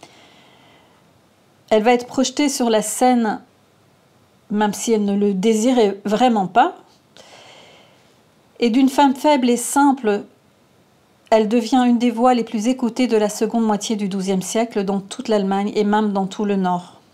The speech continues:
Elle est devenue conseillère de nombreux prêtres, religieuses et même de l'empereur Barberousse, qui voulait élire un antipape et à qui elle a dit : « Ce n'est pas la volonté de Dieu. »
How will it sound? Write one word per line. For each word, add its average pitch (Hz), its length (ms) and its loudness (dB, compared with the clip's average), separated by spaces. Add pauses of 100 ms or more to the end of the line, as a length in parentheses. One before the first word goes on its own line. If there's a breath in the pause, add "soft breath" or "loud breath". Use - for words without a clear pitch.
(240)
Elle 214 120 2
est 220 80 4
devenue 214 340 0
conseillère 220 500 -4
de 208 100 -2
nombreux 220 380 0
prêtres, - 720 -4
religieuses 220 760 -2
et 214 80 0
même 226 260 0
de 214 80 -2
l'empereur 202 400 -4
Barberousse, 190 680 -6 (640 loud breath)
qui - 100 -4
voulait 254 320 2
élire 254 260 2
un 214 160 0
antipape 190 600 -4 (320)
et 220 120 2
à 226 60 2
qui 247 200 -4
elle 220 100 2
a 202 100 0
dit : « 226 160 -6
Ce - 200 -6
n'est 226 140 0
pas 240 260 0
la 196 100 0
volonté 180 460 -6
de 175 100 -4
Dieu. » 170 260 -8